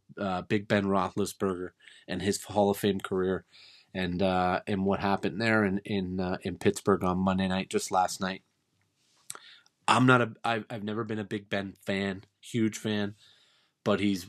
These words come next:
he's warmed up to me over the, the last couple years as his, as his career started to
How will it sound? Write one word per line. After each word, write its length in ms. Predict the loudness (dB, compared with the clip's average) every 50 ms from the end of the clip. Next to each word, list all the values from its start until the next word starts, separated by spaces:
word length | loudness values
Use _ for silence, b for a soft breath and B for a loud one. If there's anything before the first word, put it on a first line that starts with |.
| -18 _
he's 340 | -6 -2 -2 -2 -2 -4 -4
warmed 340 | -2 2 4 6 6 8 8
up 140 | 6 6 6
to 60 | 0
me 160 | 2 4 4 6
over 280 | 6 4 4 4 2
the, 400 | 2 4 2 2 2 2 0 -2 -4
the 160 | -6 -4 -2
last 300 | 0 2 0 0 -2 -2
couple 280 | -4 -4 -4 -4 -4
years 440 | -6 -4 -2 0 2 2 2 2 0
as 140 | -2 -2 -2
his, 280 | -4 -6 -6 -8 -10 -8
as 180 | -10 -10 -10 -10
his 120 | -12 -12
career 380 | -12 -6 -2 2 4 4 4 4
started 440 | 0 2 4 6 8 8 6 4 4
to 180 | -2 -4 -4